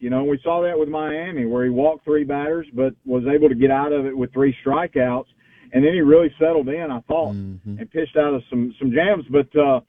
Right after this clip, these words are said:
Speaker 1: yeah, he's been phenomenal. He certainly doesn't pitch like a freshman. Um, but, but the biggest trait, talking to Carl Lafferty even before the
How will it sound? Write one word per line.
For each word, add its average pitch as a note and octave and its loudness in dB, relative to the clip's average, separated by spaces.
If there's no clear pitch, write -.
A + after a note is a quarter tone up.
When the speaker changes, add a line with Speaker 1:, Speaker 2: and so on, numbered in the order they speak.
Speaker 1:
yeah, G3 4
he's E3+ 0
been G#3+ 6
phenomenal. C#3 -4
He C#3 -4
certainly F3 -4
doesn't C#3 -2
pitch E3 -4
like E3 -4
a D#3 -6
freshman. E3+ -6
Um, A#2+ 2
but, D3+ 4
but C#3+ 4
the C#3 2
biggest E3+ 0
trait, D#3 2
talking D3+ -4
to B2 -6
Carl D3+ 0
Lafferty B2 -4
even C#3+ 0
before B2 0
the A2 -6